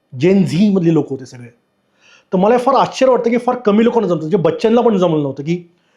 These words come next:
पिढीमधलं स्थित्यंतर चाहत्यांमधल्या ते त्यानं करून दाखवले. आणि जेन झी आहे ना, ही पुढचे पंचवीस वर्ष देशाचं आता पूर्ण मार्केट सांभाळणार आहे मनोरंजनाचं,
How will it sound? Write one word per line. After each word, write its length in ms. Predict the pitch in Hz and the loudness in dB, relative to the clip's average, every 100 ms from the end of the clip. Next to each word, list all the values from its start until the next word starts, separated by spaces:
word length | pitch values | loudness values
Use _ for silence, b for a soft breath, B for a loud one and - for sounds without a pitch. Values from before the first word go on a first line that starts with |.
| _ _ - | _ _ 0
पिढीमधलं 500 | 170 180 220 220 220 | 2 4 2 2 0
स्थित्यंतर 500 | - 190 175 151 139 | -4 -8 -6 -4 -6
चाहत्यांमधल्या 720 | - 156 143 131 127 110 113 _ _ _ _ - | -2 -2 -2 -8 -10 -16 -20 _ _ _ _ -6
ते 60 | |
त्यानं 220 | 208 214 214 | -2 0 0
करून 240 | 196 196 | 0 0
दाखवले. 280 | 185 - 151 | 0 -2 -2
आणि 160 | 165 | 0
जेन 360 | 202 139 202 185 | -2 0 0 0
झी 200 | 151 208 | 0 0
आहे 80 | 147 | 0
ना, 60 | 170 _ _ _ _ _ 175 | -6 _ _ _ _ _ -10
ही 40 | |
पुढचे 300 | - 180 226 | -2 0 0
पंचवीस 440 | 254 208 196 202 | 0 -2 -2 -2
वर्ष 180 | 240 233 233 226 | -2 2 0 2
देशाचं 500 | 170 202 208 202 185 | 0 0 0 -2 -2
आता 140 | - | -4
पूर्ण 220 | 190 190 202 | -2 0 2
मार्केट 360 | 180 160 170 | 0 0 -2
सांभाळणार 440 | - 160 151 135 117 | -2 0 0 -2 -6
आहे 440 | 113 _ _ - | -14 _ _ -10
मनोरंजनाचं, 640 | 165 160 147 143 127 123 | -2 0 0 -2 -6 -12